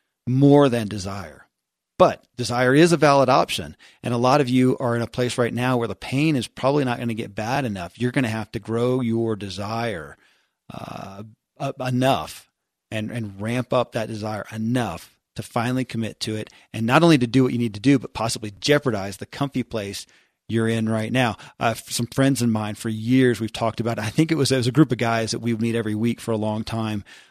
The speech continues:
I do now, just a different group, of, or a little bit different group of guys, different mix. Uh, but we often talk about this in relationships, especially, that when we're going along, and, eh, say the relationship maritally is, you know, it's at a five or, or a six, but gosh, what would you really like to have?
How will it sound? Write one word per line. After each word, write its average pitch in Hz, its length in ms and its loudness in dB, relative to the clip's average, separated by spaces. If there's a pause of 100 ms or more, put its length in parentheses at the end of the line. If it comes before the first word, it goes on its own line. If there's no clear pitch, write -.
I 123 200 2
do 139 160 8
now, 127 180 2
just 110 160 -4
a 123 60 -2
different 123 260 -2
group, 123 180 0
of, 117 80 -4
or 127 60 -2
a 127 60 -2
little 147 200 6
bit 123 120 0
different 110 240 -8
group 113 100 -4
of 104 80 -6
guys, 101 240 -6
different 117 260 -6
mix. 131 300 0 (420)
Uh, 120 140 0
but 127 160 4
we 135 140 6
often 151 340 2
talk 151 260 2
about 113 300 -2
this 110 160 -4
in 120 80 -2
relationships, 107 720 -4
especially, 107 640 -6
that 95 160 -10
when 123 140 -2
we're 117 80 -2
going 123 320 2
along, 117 480 0
and, - 120 -10
eh, - 140 -6
say - 180 -2
the 170 120 0
relationship 147 480 -2
maritally 120 480 0
is, 98 160 -12
you - 100 -6
know, - 100 -6
it's - 160 -8
at 370 80 0
a 269 40 -2
five 117 720 -2
or, 98 100 -6
or 107 220 -8
a 95 60 -8
six, - 500 -6
but - 300 -12
gosh, - 280 -10
what 143 120 -2
would 139 120 -2
you 139 100 -2
really 160 240 2
like 185 180 0
to 113 80 -6
have? 95 260 -6